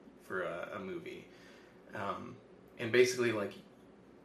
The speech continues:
you're putting out all the fires so that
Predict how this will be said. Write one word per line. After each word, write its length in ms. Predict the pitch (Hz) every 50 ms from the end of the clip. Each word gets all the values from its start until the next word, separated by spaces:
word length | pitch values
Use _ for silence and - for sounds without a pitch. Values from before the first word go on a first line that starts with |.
| - - - - - - 123 117
you're 240 | 127 131 143 147 143
putting 320 | - - 147 139 135 139
out 160 | 123 123 -
all 140 | - 120 120
the 60 | 113 107
fires 520 | - - 101 98 104 107 104 104 101 101
so 140 | - - 101 92
that 280 | 95 92 95 - -